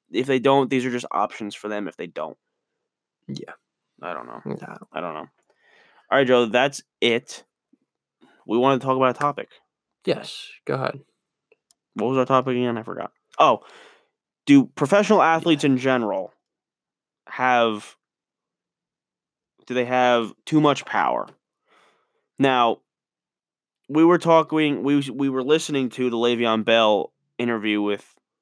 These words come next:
Speaker 1: Sports Illustrated.
Speaker 2: Mm-hmm.
Speaker 1: That kinda had to do with him not being happy in Pittsburgh, how things were ran, and that he just wanted to get up and get out of there and come to the New York Jets. So, I mean, welcome. Love you. Love to have you.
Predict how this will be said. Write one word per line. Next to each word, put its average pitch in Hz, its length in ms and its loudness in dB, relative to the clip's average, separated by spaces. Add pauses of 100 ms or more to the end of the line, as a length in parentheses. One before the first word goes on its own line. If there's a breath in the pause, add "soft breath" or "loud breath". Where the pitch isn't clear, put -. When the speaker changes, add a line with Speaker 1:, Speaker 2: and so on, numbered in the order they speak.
(320)
Speaker 1:
Sports 110 340 -2
Illustrated. 71 560 -6 (200)
Speaker 2:
Mm-hmm. 131 300 -12 (180)
Speaker 1:
That 113 140 -2
kinda 143 240 0
had 131 160 -2
to 117 80 -2
do 113 320 2
with 107 380 2 (1000 soft breath)
him 147 160 2
not 143 180 4
being 123 180 4
happy 139 380 0
in 139 120 2
Pittsburgh, 131 500 0
how 113 160 0
things 123 300 -2
were 110 180 -2
ran, 127 500 2
and 110 180 2
that 101 160 -2
he 117 120 -2
just 113 160 -6
wanted 110 260 0
to 104 60 -6
get 110 160 0
up 104 160 0
and 104 80 -4
get 98 140 0
out 98 160 2
of 95 80 0
there 98 260 0
and 98 180 -8
come 104 200 -6
to 117 80 -12
the 110 40 -4
New 127 100 -2
York 151 180 -2
Jets. - 260 -6
So, 101 80 -8
I - 20 -6
mean, 101 220 -10
welcome. 180 320 -6 (160)
Love 139 160 -6
you. 185 180 -8
Love - 140 -2
to 156 80 -8
have 151 160 0
you. 165 120 4